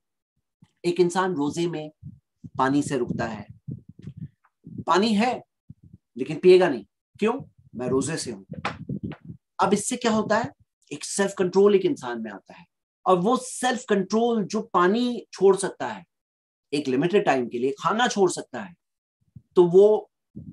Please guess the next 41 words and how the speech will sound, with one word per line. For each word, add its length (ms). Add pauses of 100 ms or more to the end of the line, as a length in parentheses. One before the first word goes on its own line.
बहुत 440
सारी 220
हराम 420
चीजें 340
छोड़ना 340
उसके 200
लिए 80
आसान 280
हो 140
जाता 260
है, 260 (240)
हराम 240
चीजों 260
से 120
बचना 340
आसान 360
हो 60
जाता 280
है, 60 (420)
गलत 280
रास्ते 300
को 100
छोड़ना 320
आसान 340
हो 60
जाता 220
है, 60
एक 80
सेल्फ 260
कंट्रोल 360
उसके 200
अंदर 160
आता 220
है, 400 (440)
एक 140
सेल्फ 240
डिसिप्लिन 460
उसके 200
अंदर 220
आता 240
है। 60